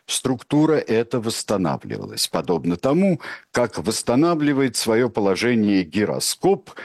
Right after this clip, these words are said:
куда бы его ни толкнули. Цели этих трёх групп совершенно несовместимы". Уинстон прервал чтение. Главным образом для того, чтобы ещё раз почувствовать.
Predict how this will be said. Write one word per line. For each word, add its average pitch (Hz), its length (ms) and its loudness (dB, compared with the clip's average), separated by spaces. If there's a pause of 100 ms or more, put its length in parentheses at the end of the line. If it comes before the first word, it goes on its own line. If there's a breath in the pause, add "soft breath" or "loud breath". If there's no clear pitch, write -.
(160 loud breath)
куда 113 380 0
бы 160 140 0
его 95 460 -2
ни 117 120 2
толкнули. 71 800 -6 (1080)
Цели 180 340 2
этих 160 340 0
трёх 143 280 0
групп 120 340 0
совершенно 120 680 2
несовместимы". 104 880 0 (1300)
Уинстон 90 440 -2
прервал 92 460 -2
чтение. - 600 -6 (720 loud breath)
Главным 90 680 -2
образом 80 440 -2
для 78 140 -6
того, 85 280 -2
чтобы 82 300 -6
ещё 80 380 -2
раз 101 180 -2
почувствовать. - 720 -6